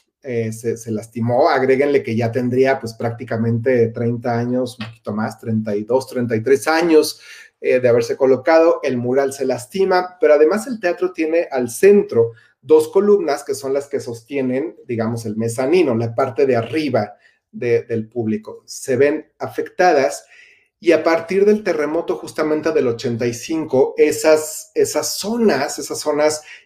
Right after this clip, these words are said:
que eran curiosamente los mejores boletos o las mejores ubicaciones para ver el, una obra por la isóptica, por la visibilidad que se tenía del escenario,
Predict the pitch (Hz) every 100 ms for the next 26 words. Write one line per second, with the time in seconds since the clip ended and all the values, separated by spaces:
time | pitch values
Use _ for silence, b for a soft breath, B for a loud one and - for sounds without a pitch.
0 | _ - 160 175 180 - 139 156 170 165
1 | 160 160 160 143 127 143 131 - 190 220
2 | 220 151 139 143 135 131 135 127 117 117
3 | 113 160 190 202 165 135 120 139 135 -
4 | 120 113 117 113 113 _ - - 139 131
5 | 120 120 110 117 113 110 110 110 104 b
6 | b _ 117 151 151 151 - 143 131 123
7 | 117 117 110 120 120 131 143 151 131 117
8 | 117 127 131 113 110 113 120 139